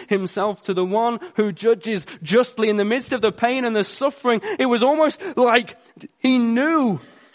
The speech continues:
In the midst of what was clearly the most unjust act imaginable, it was like he knew that this was some kind of part of some kind of master plan.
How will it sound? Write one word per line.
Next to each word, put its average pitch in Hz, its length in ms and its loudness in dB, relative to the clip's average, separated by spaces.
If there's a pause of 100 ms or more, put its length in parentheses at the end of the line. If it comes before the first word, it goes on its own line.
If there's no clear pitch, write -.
(1700)
In 254 100 2
the 262 80 4
midst 302 260 0
of 233 100 -2
what 277 160 2
was 254 180 0 (140)
clearly 311 480 0
the 233 120 2
most 240 300 0
unjust 285 600 0
act 269 300 0
imaginable, 262 760 2
it 294 80 -4
was 254 140 -4
like 320 440 -2
he 262 220 2
knew 269 460 0
that 262 120 0
this 269 200 -2
was 247 140 -4
some 294 260 0
kind 262 280 -2
of 254 80 -2
part 302 220 -2
of 262 80 2
some 269 160 -4
kind 254 160 0
of 233 60 0
master 247 400 -2
plan. 220 420 -6